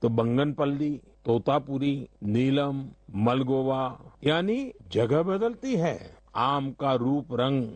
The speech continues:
और उसका स्वाद भी बदल जाता है। आम की ये यात्रा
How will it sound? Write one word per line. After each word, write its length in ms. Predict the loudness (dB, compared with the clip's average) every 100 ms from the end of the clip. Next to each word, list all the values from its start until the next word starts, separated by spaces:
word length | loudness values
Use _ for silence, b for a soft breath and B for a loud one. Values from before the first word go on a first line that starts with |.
| -14 -16 0
और 140 | 2
उसका 240 | 2 0 -2
स्वाद 460 | -2 -2 0 0
भी 200 | 0 0
बदल 300 | 0 0 -2
जाता 440 | -2 -6 -6 -8 -10
है। 240 | -14 -16 -18 -2
आम 260 | 0 0 -6
की 280 | -6 0 2
ये 100 | 2
यात्रा 520 | 0 -2 -2 -2